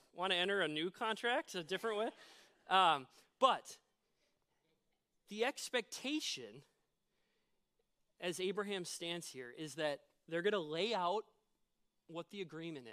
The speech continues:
is. And not that God and Abraham would walk through together, because this is another important part of how these contracts were made. If a contract was being made between a king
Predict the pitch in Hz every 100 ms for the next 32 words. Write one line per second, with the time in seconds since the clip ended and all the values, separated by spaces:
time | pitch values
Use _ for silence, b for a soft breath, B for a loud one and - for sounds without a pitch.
0 | 98 - - - _ _ b b b b
1 | b b b b b _ - 202 202 220
2 | 349 - 269 180 185 185 208 226 202 170
3 | 170 180 175 165 156 135 123 147 156 -
4 | - 165 143 143 123 165 143 123 160 165
5 | 160 247 277 254 214 208 190 - 180 160
6 | b b b b 175 165 - - 160 135
7 | 123 156 151 - 170 170 165 - 160 151
8 | 156 - - 139 143 123 - B B -
9 | 185 208 - 339 330 330 294 220 160 214
10 | 196 185 180 160 165 - 190 180 165 143
11 | - - - 180 208 302